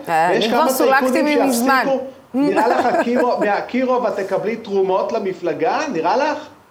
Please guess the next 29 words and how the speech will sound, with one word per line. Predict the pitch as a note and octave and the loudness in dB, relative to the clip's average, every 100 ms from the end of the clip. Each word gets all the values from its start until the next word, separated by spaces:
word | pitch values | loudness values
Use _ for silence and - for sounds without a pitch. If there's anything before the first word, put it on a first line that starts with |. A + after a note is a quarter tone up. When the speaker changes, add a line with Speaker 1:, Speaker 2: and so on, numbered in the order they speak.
| - _ _ - - - _ | -20 _ _ -20 -20 -20 _
Speaker 2:
אז | E3 E3+ | -8 -2
בואו | C4+ E4+ E4+ | 0 0 0
נבין | C4+ D4 C#4 | 0 -2 -2
פה, | - F#3+ | -2 -2
יש | F3 C4 B3+ | 0 -2 -2
פה | B3+ | 0
הון | A#3 A#3+ | 0 0
שלטון | A#3+ A#3+ G3 G#3 G3+ | -2 -4 -4 -4 -4
ששולט | G#3 G3 G3 E3+ D#3+ - - | -4 -4 -2 0 0 -4 -4
פה, | D3+ - - - - - | -4 -4 -8 -20 -20 -20
ומחנה | C#3+ F3+ G3 F#3+ F#3+ F#3 F#3 A#3 B3+ | -6 -2 0 0 -2 0 0 2 0
השמאל, | A#3+ - G#3 G#3+ G3+ | 0 -2 -2 0 0
צריך | G#3+ G#3 | -2 -2
להגיד | F#3+ G3 A3+ | -2 -2 -2
להם | A3+ A3 | -2 -2
ביושר | G#3 A3 A#3 A#3 | -2 0 0 -2
בפרצוף, | G#3+ A#3 A#3+ A#3+ A#3 G#3+ - F#3+ F3 | -2 0 0 0 -2 -2 -2 -2 -2
כי | G3 | -4
אני | F#3 | -6
יודע | G3 A3 | -6 -8
שצופים | - A3 G3 G#3 F3+ | -8 -12 -6 -4 0
בנו, | E3+ D#3+ D3+ D3 - - - | 0 0 -2 -4 -10 -20 -4
אתם | F3+ - B3 A#3+ A#3 | -4 0 0 2 2
הייתם | A#3 B3 B3+ | 0 0 0
מעוניינים | A3+ A3+ G#3 G#3 A3+ G#3+ | 0 0 0 0 0 0
רק | A3+ A#3 | 0 0
להחליף | A#3 G3 G#3+ A#3 A#3+ - - | 0 0 -2 -4 -4 -8 -16
את | - A3+ A#3 | -4 -2 0
השלטון, | A#3 A#3 - A#3+ A3 - A#3+ A3 D3+ B2 | -2 -2 -2 -2 -2 -2 0 0 0 -4